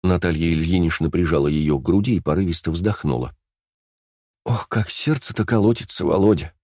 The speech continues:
произнесла она и посмотрела на меня. «Вы берегите себя, Наталья Ильинична»,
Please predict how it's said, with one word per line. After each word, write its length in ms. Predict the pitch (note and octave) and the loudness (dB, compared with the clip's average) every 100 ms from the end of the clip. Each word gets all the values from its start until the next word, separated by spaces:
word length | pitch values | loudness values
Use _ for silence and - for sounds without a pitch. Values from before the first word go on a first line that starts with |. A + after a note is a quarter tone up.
| _ _ _ _ _ | _ _ _ _ _
произнесла 680 | E2+ E2 D2 E2+ - F2+ | 0 0 0 -2 0 0
она 140 | D#2+ E2 | 2 0
и 60 | |
посмотрела 540 | D2 - G2 F#2 F2+ D#2+ | -2 -2 0 2 2 2
на 80 | E2+ | 2
меня. 340 | F2 D2+ C2 _ _ _ _ _ _ _ _ _ _ _ | 2 0 -2 _ _ _ _ _ _ _ _ _ _ _
«Вы 260 | D2+ C#2+ C#2 | -4 -2 -2
берегите 460 | C#2+ C#2 - D2 | -2 -4 -4 -8
себя, 260 | - A2 B1+ | -2 0 2
Наталья 460 | D2+ E2+ C#3 D2+ | 0 2 2 2
Ильинична», 540 | C#2 F2 C#2+ B1+ - | 2 0 0 -2 -12